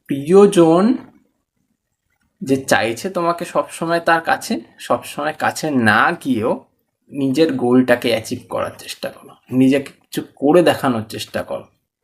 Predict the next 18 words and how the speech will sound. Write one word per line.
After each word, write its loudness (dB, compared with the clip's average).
নিজে 0
একটা 0
জায়গায় 0
পৌঁছানোর -6
চেষ্টা -12
করো, -20
যাতে -2
সেই 0
প্রিয়জনটাই 4
তোমাকে 2
দেখিয়ে 0
মানুষজনকে 2
বলতে 0
পারে 2
যে, -4
"দেখো, 0
এই 2
মানুষটা 2